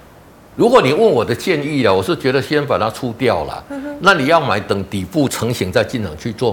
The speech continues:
Speaker 1: 买就好了啦。
Speaker 2: 是。
Speaker 1: 因为这里还会不会跌？
Speaker 2: 还有可能。
Speaker 1: 还有可能嘛。
Speaker 2: 哦。
Speaker 1: 那你底部，咱这股票就是讲，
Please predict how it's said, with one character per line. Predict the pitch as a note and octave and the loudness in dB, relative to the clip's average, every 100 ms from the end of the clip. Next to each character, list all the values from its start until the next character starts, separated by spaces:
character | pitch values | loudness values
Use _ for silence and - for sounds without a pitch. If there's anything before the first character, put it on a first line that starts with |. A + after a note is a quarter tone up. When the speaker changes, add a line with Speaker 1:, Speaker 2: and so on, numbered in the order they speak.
| F2+ | -4
Speaker 1:
买 | C#2 | -8
就 | D2 D#2+ | -6 -6
好 | - B1 | -6 -8
了 | B1 | -10
啦。 | - - | -14 -16
Speaker 2:
是。 | - G#3+ F3+ E3+ | -14 -12 -6 0
Speaker 1:
因 | |
为 | F#3+ | 2
这 | F#3+ | 4
里 | F3 G#2 | 2 4
还 | A2+ | 2
会 | A#2 D#3 | 2 0
不 | A#2 | 0
会 | A2 C3 | 0 -2
跌？ | - D#2 D2 D2 - | -2 -12 -14 -18 -18
Speaker 2:
还 | - F3 | -16 -14
有 | F3+ | -14
可 | - G3+ | -12 -12
能。 | - - - | -12 -16 -8
Speaker 1:
还 | B2 | 0
有 | C3 | 2
可 | B2 A2 C#2+ | 2 -2 -6
能 | C#2 | -8
嘛。 | C#2+ - - | -8 -8 -10
Speaker 2:
哦。 | - - - | -16 -20 -2
Speaker 1:
那 | - | 2
你 | A#3 A3+ - - | 4 2 -4 -4
底 | C#3 | -2
部， | C3 A3+ F#3 - B2+ | 0 0 0 -2 2
咱 | G#3 A3+ | 2 2
这 | B3+ G3 | -4 -4
股 | F3+ G3 | 0 2
票 | D3 A#2+ | 4 2
就 | G2 | 0
是 | F#2+ | -2
讲， | D3+ D#3+ | 0 0